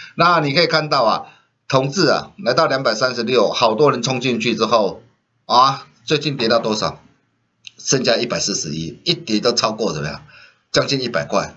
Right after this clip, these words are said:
哦，跌幅超过四成，哇，真的跌得非常的一个凶哈。那为什么它会跌得那么的一个凶？那我想啊，财报会说话嘛。你可以看到啊，从原本去年第四季是赚了三块两毛二，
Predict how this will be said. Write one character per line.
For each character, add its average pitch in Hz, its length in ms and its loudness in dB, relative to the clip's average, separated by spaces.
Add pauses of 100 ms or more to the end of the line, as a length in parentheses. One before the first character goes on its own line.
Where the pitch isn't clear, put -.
哦， 113 100 -4
跌 123 180 2
幅 127 100 2
超 123 160 0
过 110 160 -2
四 117 160 -4
成， - 180 -6 (720)
哇， 120 220 4
真 143 220 2
的 127 160 4
跌 120 180 2
得 113 160 4
非 123 200 2
常 101 160 0
的 95 80 0
一 90 80 -2
个 85 80 -2
凶 80 320 -2
哈。 82 200 -4 (260)
那 254 140 2
为 294 140 4
什 160 160 -2
么 147 400 4
它 185 240 0
会 165 560 0 (640)
跌 127 240 2
得 127 180 0
那 127 140 0
么 117 160 2
的 92 140 0
一 87 40 -2
个 87 60 -2
凶？ 82 320 -4 (360)
那 220 140 4
我 220 160 4
想 151 560 -2
啊， 117 380 4
财 131 200 0
报 156 140 0
会 139 140 0
说 127 180 0
话 113 160 4
嘛。 78 240 -6
你 131 100 -4
可 156 80 2
以 - 40 2
看 160 180 0
到 151 140 0
啊， 90 120 -4 (220)
从 170 220 2
原 214 240 0
本 139 320 -2
去 202 200 2
年 131 160 2
第 147 140 -2
四 139 180 -4
季 135 140 -2
是 127 160 -2
赚 120 220 2
了 98 80 -2
三 110 260 -2
块 110 140 2
两 78 160 -4
毛 71 200 -6
二， 80 220 -6